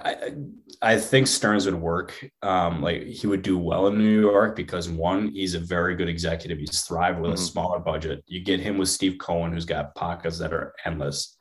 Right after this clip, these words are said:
Speaker 1: He's got a relationship with Billy Epler.
Speaker 2: Mm-hmm.
Speaker 1: Um, it's his childhood team. Like, all these factors work really well together. I don't know if the report from Martino is true. I have no reason to doubt it. Um,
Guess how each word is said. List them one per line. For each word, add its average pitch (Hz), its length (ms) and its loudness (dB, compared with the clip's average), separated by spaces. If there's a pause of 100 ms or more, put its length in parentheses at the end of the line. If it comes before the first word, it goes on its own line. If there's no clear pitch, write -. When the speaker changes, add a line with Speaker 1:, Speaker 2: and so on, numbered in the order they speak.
(140)
Speaker 1:
He's - 80 -14
got 110 160 4
a 107 40 8
relationship 104 640 4
with 87 160 -6
Billy 87 220 0
Epler. 71 540 -2 (440)
Speaker 2:
Mm-hmm. 92 140 -6
Speaker 1:
Um, 78 440 -2 (160)
it's - 120 -8
his 87 100 -6
childhood 92 540 2
team. 78 500 -6 (180)
Like, - 320 -4
all 98 220 8
these 110 240 0
factors 90 500 0
work 82 300 -6
really 82 320 -2
well 78 260 -2
together. 67 560 -8 (1040)
I 101 120 6
don't 110 200 6
know 104 140 8
if 101 100 4
the 104 80 2
report 92 400 2
from 92 140 -10
Martino 80 500 -2
is 71 140 -2
true. 104 440 0
I 82 120 0
have 80 180 0
no 78 120 -4
reason 80 380 -4
to - 80 -6
doubt 92 320 0
it. - 120 2 (500)
Um, 76 640 -2